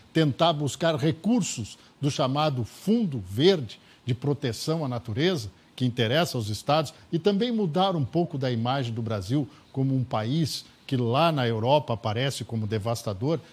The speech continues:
que não é bem assim a história, foi acertado entre o presidente da Assembleia, Mauro de Nadal, do M D B, e a vice-governadora do estado, Daniela Rainer, que ele assumiria o governo. Seria uma deferência, porque ela,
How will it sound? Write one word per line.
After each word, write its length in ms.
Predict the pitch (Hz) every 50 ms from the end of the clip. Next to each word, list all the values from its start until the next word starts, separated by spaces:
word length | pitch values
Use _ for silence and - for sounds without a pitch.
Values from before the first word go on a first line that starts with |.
| - _ _
que 100 | - 185
não 220 | 185 175 147 135 143
é 80 | 147
bem 380 | 120 104 107 147 156 147 131 110
assim 340 | 98 - - - 123 117 110
a 80 | 98
história, 480 | 98 - - - 165 180 190 160 104 - - - _ _ _ _ _ _ _ _ _ _ _ _ _
foi 260 | - - - 254 269 269
acertado 760 | 254 185 - 233 208 165 - - - 123 123 127 139 170 - _ _ _ _ _ -
entre 380 | 269 277 320 339 330 - 285
o 60 | 269 226
presidente 640 | - 233 220 202 170 190 165 170 185 180 - 180
da 80 | 175 170
Assembleia, 560 | 160 - 175 165 151 123 120 120 123 127 135 - - _ _ -
Mauro 360 | 151 156 151 160 165 160 160
de 140 | 135 139 135
Nadal, 340 | 131 117 107 107 117 113 110
do 120 | 107 113
M 120 | 110 113 107
D 100 | 113 113
B, 260 | 98 131 151 - - - - _
e 220 | - 294 320 320 302
a 100 | 269 226
vice-governadora 1000 | 156 139 156 202 208 - - 160 151 139 127 139 135 135 120 110 117 117 117
do 120 | 110 117 143
estado, 380 | 143 - - 143 139 147 139 - - - - -
Daniela 480 | 143 147 139 135 131 131 135 143 139
Rainer, 320 | 127 135 143 156 175 185 180 - - - _ -
que 160 | - 262 240
ele 380 | 208 190 208 226 220 233 262 - -
assumiria 500 | 220 202 - - - 220 208 214 208 220
o 40 | 233
governo. 400 | 214 240 208 190 233 233 208 139 - - _ _
Seria 240 | - - 233 247 285
uma 140 | 277 269 247
deferência, 680 | 214 240 247 - 220 185 208 247 247 190 - - 107 - - - - - - _ -
porque 240 | 240 - - -
ela, 420 | 220 185 185 190 214 226 233 240